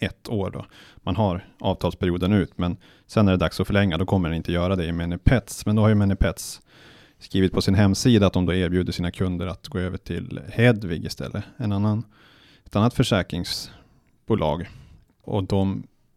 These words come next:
frågor vi har fått från konsumenter har ju handlat mycket om det, att dels har man ju frågat, får man verkligen göra så här? Får man bara dra sig ur och, och liksom inte sälja försäkringar längre? Och det kan man säga, det, det finns inga bestämmelser mot det, så att det, det är inga konstigheter på det sättet egentligen.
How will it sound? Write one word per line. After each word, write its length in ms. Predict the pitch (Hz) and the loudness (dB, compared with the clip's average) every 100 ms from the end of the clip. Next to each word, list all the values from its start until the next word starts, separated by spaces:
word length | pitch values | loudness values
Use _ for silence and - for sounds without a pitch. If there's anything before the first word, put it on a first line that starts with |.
| _ - | _ -12
frågor 360 | - 104 98 | -2 -2 0
vi 60 | 92 | -4
har 40 | |
fått 160 | 92 101 | -4 -6
från 100 | 98 | -4
konsumenter 560 | 92 104 120 113 - 90 | -2 2 4 4 2 0
har 60 | |
ju 60 | 95 | 0
handlat 420 | 101 98 110 - | 0 0 0 0
mycket 340 | 95 - - | -4 -4 -8
om 120 | 80 80 | -6 -6
det, 220 | 82 85 | -8 -8
att 420 | 104 _ - - _ _ | -10 _ -20 -20 _ _
dels 200 | 101 113 | -2 2
har 80 | 123 | 4
man 80 | 110 | 4
ju 40 | |
frågat, 220 | 95 82 | 2 -4
får 80 | - | -2
man 140 | 92 85 | 0 0
verkligen 260 | 80 87 | 0 0
göra 280 | 90 85 113 | 0 2 0
så 100 | - | 0
här? 60 | 85 | -4
Får 120 | 90 | -2
man 140 | 92 | -2
bara 260 | 85 82 87 - _ | -2 -4 -6 -12 _
dra 220 | - 90 | -2 -2
sig 160 | - 101 | 2 6
ur 260 | 131 110 | 8 8
och, 200 | 92 90 | 4 -2
och 140 | - 92 | -4 -6
liksom 260 | 92 85 | -6 -6
inte 360 | 92 - 90 92 - - - _ _ _ _ | -8 -6 -8 -8 -10 -20 -20 _ _ _ _
sälja 340 | - 107 101 120 | -6 -2 0 0
försäkringar 540 | 135 110 95 98 90 | 0 0 -2 -2 -2
längre? 360 | 82 82 90 90 | -2 -4 -4 -6
Och 440 | 101 110 107 107 | -6 -8 -6 -4
det 140 | 110 | -4
kan 140 | 110 113 | -2 0
man 100 | 104 | 0
säga, 140 | 113 | -2
det, 180 | - 110 | -4 -8
det 160 | 123 110 | -8 -4
finns 200 | 107 92 | -4 -2
inga 280 | 87 82 87 - - | -6 -6 -10 -14 -12
bestämmelser 540 | - - 90 90 95 | -10 -8 -6 -6 -4
mot 200 | 90 - | -6 -4
det, 160 | 113 87 | -6 -4
så 120 | 104 | -6
att 80 | 107 | -2
det, 220 | 104 95 - _ _ _ - | -2 -2 -10 _ _ _ -4
det 80 | 107 | 0
är 20 | |
inga 200 | 92 87 - | 0 -2 -8
konstigheter 540 | - 101 - 90 87 87 | -2 -2 -2 -2 -2 -2
på 80 | 101 | 2
det 200 | 117 98 | 4 2
sättet 420 | 80 - - 82 | -2 -6 -8 -8
egentligen. 360 | 87 - 95 | -10 -8 -10